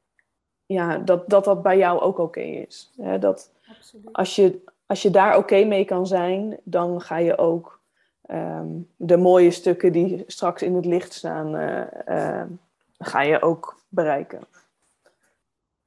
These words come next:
Speaker 1: Volgens mij zeiden ze dat ook bij die training die wij toen hebben gedaan, hè. Dat gaat ook echt over de vuile meters die je moet maken.
Speaker 2: Ja,
Speaker 1: En dat
Speaker 2: ja.
Speaker 1: betekent soms, eh, inderdaad sleutelen aan de achterkant
Speaker 2: Ja.
Speaker 1: van je website of, eh, andere
Speaker 2: Ja.
Speaker 1: dingen doen die, eh,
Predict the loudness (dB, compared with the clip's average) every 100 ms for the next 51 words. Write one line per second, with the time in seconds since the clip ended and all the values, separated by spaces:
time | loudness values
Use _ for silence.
0 | _ _ -2 0 2 4 4 4 4 2
1 | 4 2 2 0 0 2 2 0 -2 -2
2 | -2 -6 -8 -8 -8 -4 -2 0 -2 -2
3 | -2 -2 -6 -4 -6 -8 -4 -4 -2 -4
4 | -4 -2 -2 -2 -2 -4 -6 -14 -12 -10
5 | -8 -8 -8 -8 -8 -8 -8 -8 _ -18
6 | -14 -14 -16 -20 -20 _ 4 6 6 6
7 | 6 4 0 -4 -4 -2 4 4 4 2
8 | -2 0 2 2 2 0 0 -4 -6 -4
9 | -6 -6 -8 -6 -6 0 -2 -2 -6 -6
10 | -6 -8 -8 -8 -6 -4 -2 -2 -4 -2
11 | -2 -2 -4 -2 -4 -4 -6 -4 -4 -4